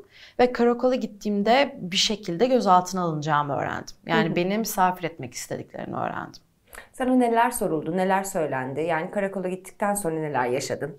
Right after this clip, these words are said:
Speaker 2: İlk gidişinde yani aslında.
Speaker 1: Ya, polise gittiğimde direkt yaptığım şeyin bir suç olmadığını ve burada durmamın anlamsız olduğunu söyledim. Polis bey de bana evet yaptığınız şey bir suç değil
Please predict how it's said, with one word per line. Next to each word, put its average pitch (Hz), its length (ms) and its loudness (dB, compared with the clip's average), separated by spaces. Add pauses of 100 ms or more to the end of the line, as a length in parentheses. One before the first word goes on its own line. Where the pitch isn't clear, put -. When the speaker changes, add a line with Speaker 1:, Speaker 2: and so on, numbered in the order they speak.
Speaker 2:
İlk 220 200 -4
gidişinde 175 420 -4
yani 151 320 -2
aslında. 180 380 -2
Speaker 1:
Ya, 196 100 2
polise 214 320 2
gittiğimde 208 480 -4
direkt 196 260 2
yaptığım 180 400 2
şeyin 196 240 -2
bir 190 40 -4
suç - 300 -6
olmadığını 262 580 0
ve 220 180 4
burada 202 260 -2
durmamın 202 360 0
anlamsız 208 600 0
olduğunu - 380 -2
söyledim. 113 640 -2
Polis 247 320 2
bey 233 180 4
de 202 100 0
bana 208 220 4
evet 185 440 2
yaptığınız 190 460 0
şey 180 240 -4
bir 170 40 -8
suç - 380 -12
değil 220 540 -4